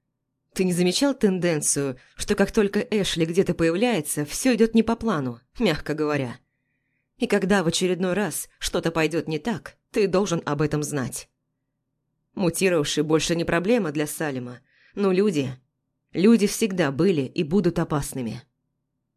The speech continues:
Адриан кивнул и положил планшет в верхний ящик стола. «Пол, например?» спросил он. Брайан устало провел рукой по лицу. Он так и не смог уснуть.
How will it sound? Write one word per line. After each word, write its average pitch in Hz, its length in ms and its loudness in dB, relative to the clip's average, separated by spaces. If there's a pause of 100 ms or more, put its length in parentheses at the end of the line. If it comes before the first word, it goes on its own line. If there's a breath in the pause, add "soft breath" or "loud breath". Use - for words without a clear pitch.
(1120)
Адриан 175 460 0
кивнул 160 560 -2
и 180 100 -4
положил 170 380 2
планшет 156 500 -4
в 175 40 -4
верхний 180 400 -4
ящик 143 360 -4
стола. 151 420 -8 (1200)
«Пол, 233 440 2
например?» 165 600 -4 (840)
спросил 165 580 -2
он. 135 220 -8 (960)
Брайан 180 440 0
устало 180 480 -4
провел 170 380 -2
рукой 165 300 -2
по 175 100 -6
лицу. 165 440 -6 (720)
Он 185 140 -2
так 165 220 -2
и 156 40 -2
не 156 80 -4
смог 156 320 -4
уснуть. 131 540 -8